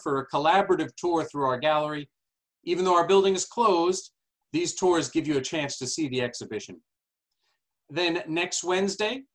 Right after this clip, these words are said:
on August twenty-seventh at two P M, I will be holding the next edition of my weekly Curator's Corner, this time focusing on a silver-plated creamer that was used by a hotel in Nuremberg and decorated with a swastika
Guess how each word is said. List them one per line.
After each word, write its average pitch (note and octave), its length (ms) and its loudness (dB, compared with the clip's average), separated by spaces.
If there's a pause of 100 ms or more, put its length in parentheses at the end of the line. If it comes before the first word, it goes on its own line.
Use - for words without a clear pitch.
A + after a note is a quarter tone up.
on C#3+ 100 -4
August D3 320 -2
twenty-seventh E3+ 540 -4
at C3+ 160 -4 (100)
two A#3+ 260 -2
P G3+ 300 -4
M, D3+ 320 -4 (440)
I D#3 100 4
will E3+ 140 2
be E3 120 2
holding E3+ 360 0
the E3 80 -2
next E3 280 -2
edition D3+ 340 -4
of C#3 60 -4
my C3+ 180 0
weekly B2+ 360 -4
Curator's C3 520 -2
Corner, F3+ 460 0 (240)
this F3 160 0
time E3 220 0
focusing F3 520 -4
on D3+ 120 -2
a C#3+ 40 -4
silver-plated E3+ 800 0
creamer D#3+ 480 -4 (320)
that D#3+ 80 0
was D3+ 180 -2
used F#3 240 -2
by D3 180 2
a C#3+ 80 0
hotel D#3+ 420 0
in C3+ 120 -2
Nuremberg C#3 640 0
and B2 140 -4
decorated C#3+ 520 -2
with B2+ 160 -4
a B2 40 -8
swastika B2+ 800 -2